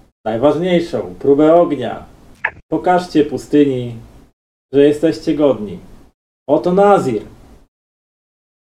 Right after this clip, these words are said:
Wiekowy starzec, który potrafi spacerować przez rozżarzone węgle. Staruszek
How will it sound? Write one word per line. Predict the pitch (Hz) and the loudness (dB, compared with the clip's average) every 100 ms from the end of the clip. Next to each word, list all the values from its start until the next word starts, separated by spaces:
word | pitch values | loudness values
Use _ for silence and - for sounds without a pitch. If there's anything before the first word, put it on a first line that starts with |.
| _ _ _ _ | _ _ _ _
Wiekowy | 131 151 170 170 | 0 4 4 2
starzec, | 170 185 185 175 180 175 - - - _ _ _ _ | 0 0 2 2 0 0 -6 -20 -20 _ _ _ _
który | 143 147 143 135 127 - - - - _ _ _ _ _ _ - | 2 4 6 4 -2 -10 -20 -20 -20 _ _ _ _ _ _ -8
potrafi | 151 190 175 156 | 0 2 2 -2
spacerować | - 151 147 151 147 117 98 - - - - _ _ _ _ _ _ _ _ _ 151 | -6 -6 -2 2 2 2 -4 -10 -20 -20 -20 _ _ _ _ _ _ _ _ _ -2
przez | 143 | 0
rozżarzone | 156 156 165 175 170 | 0 -2 0 2 2
węgle. | 185 151 113 104 104 - - _ _ _ _ _ _ | 2 0 -4 -8 -10 -18 -20 _ _ _ _ _ _
Staruszek | 165 165 180 175 147 147 | 0 0 0 0 -2 -2